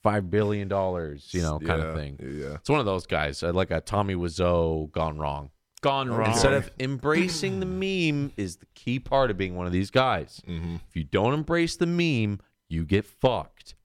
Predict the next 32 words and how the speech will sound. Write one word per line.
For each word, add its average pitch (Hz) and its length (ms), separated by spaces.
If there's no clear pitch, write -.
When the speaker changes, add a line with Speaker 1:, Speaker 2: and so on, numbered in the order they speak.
Speaker 1:
hard. 80 520
Speaker 2:
Yeah. 143 160
Speaker 1:
You 135 80
Speaker 3:
Just - 140
Speaker 1:
just 120 200
Speaker 3:
be 262 60
Speaker 1:
fuck 180 300
yourself. 196 600
Speaker 3:
Just - 180
be 269 100
like 294 160
Neil 254 180
Breen. 170 420
Just 135 220
be 151 120
a 139 100
weird 135 420
guy, 160 280
and 156 240
you 151 100
have 143 180
to 151 80
go 139 200
to 147 100
his 151 140
website 135 440
to 120 80
get 120 120
his 117 120
movie. 120 400
Speaker 1:
Yes. 92 380
Speaker 2:
Yep. - 80